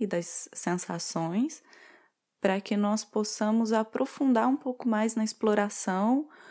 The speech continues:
do que poderia ser a sua postura ideal. Então, eu sugiro para quem não ouviu o primeiro, que é mais proveitoso começar por lá. Uma vez recapitulado aquele exercício,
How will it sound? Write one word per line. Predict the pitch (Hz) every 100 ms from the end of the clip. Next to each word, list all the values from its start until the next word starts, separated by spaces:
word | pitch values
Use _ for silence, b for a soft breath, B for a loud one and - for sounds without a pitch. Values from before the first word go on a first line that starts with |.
| B
do | 226
que | 226 -
poderia | - - 269 262 247
ser | 247 - 214 226 277 -
a | 254
sua | - 254
postura | 254 262 254 - 240 233
ideal. | 233 220 - - - _ _ _ _
Então, | 185 202
eu | 214
sugiro | 220 208 214
para | 214 208
quem | - 202
não | 208 240
ouviu | 254 220 214
o |
primeiro, | 214 208 190 175 202 277
que | -
é | 233
mais | 214 233
proveitoso | - - 220 220 220 220 220 -
começar | 233 226 - 226
por | - 294 294
lá. | 180 156 185 - _ _ _ _ _ _ _ _ b b b b b b
Uma | 220 226
vez | 226 302 339
recapitulado | 269 254 233 - 214 185 214 262 247 277 -
aquele | 208 - 190 180 175 -
exercício, | 180 165 175 - 180 180 220 - 311